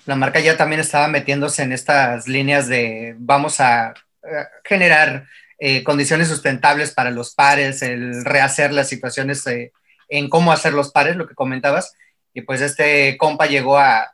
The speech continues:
decir, "Ok, ya no voy a ocupar la pana, ya no voy a desteñirla, ya no voy a hacer lo que en otras, eh, marcas,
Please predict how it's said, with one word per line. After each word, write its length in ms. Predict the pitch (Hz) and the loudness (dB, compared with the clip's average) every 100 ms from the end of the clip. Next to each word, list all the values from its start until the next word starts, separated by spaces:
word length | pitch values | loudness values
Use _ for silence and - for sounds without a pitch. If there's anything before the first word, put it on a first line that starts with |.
| _ | _
decir, 320 | 143 135 147 | -10 -6 -4
"Ok, 180 | 143 156 175 139 | -2 2 0 2
ya 120 | 147 | 0
no 80 | 143 | 0
voy 140 | 151 | -2
a 20 | |
ocupar 260 | 139 143 151 | -2 -2 0
la 200 | 143 143 | 0 2
pana, 260 | 175 175 | 2 2
ya 120 | 165 139 | 0 0
no 60 | |
voy 120 | 139 | -2
a 80 | 139 | -2
desteñirla, 640 | 131 135 143 147 175 170 151 | -2 -8 -10 -6 -4 -2 -2
ya 120 | 139 | -4
no 120 | 143 | -6
voy 120 | 139 | -4
a 40 | 139 | -4
hacer 300 | 139 135 - _ _ _ | -2 -4 -6 _ _ _
lo 380 | - 139 147 143 | -8 -4 0 0
que 100 | 143 | -2
en 80 | 139 | -4
otras, 480 | 143 - 151 143 - | -2 0 2 2 -4
eh, 320 | 131 127 120 | -12 -12 -12
marcas, 560 | 123 151 156 143 135 - | -4 -2 0 -4 -6 -14